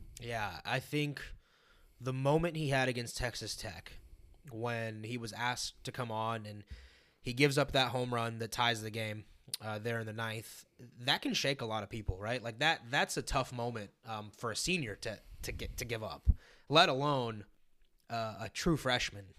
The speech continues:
And for him to come out and do what he did the rest of, of that outing into extra innings showed me a lot. And then the Florida game, like, look, man,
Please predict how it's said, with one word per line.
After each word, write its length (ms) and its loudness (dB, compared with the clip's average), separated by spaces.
And 400 0
for 160 -2
him 180 2
to 80 4
come 220 0
out 280 2
and 120 -6
do 140 4
what 160 4
he 120 0
did 220 0
the 80 0
rest 380 2
of, 360 2
of 160 0
that 120 8
outing 300 8
into 240 4
extra 340 0
innings 380 -2
showed 280 8
me 80 0
a 60 -2
lot. 280 -4
And 80 -2
then 80 4
the 80 2
Florida 340 4
game, 240 2
like, 200 -8
look, 220 -6
man, 280 -8